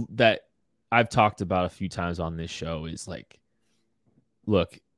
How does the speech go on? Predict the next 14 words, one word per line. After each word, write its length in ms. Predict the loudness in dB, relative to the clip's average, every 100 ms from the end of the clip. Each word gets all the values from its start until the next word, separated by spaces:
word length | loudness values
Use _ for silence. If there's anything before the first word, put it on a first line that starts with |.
| _ _ _ -12
the, 460 | 2 6 8 6 2 _
the 380 | -4 2 2 2 8
early 300 | 8 10 8
success 540 | 4 0 2 2 2
of 100 | 0
this 160 | 0 -2
program 500 | -2 -4 -4 -8 -10
that 160 | -8
you 160 | -6 -6
saw, 380 | -2 -2 -2 -4 -12 _ _ _ _ _
it's 240 | 4 4 2
proof 580 | -2 4 10 10 8
that 360 | 2 0 0 2
this 360 | 4 4 2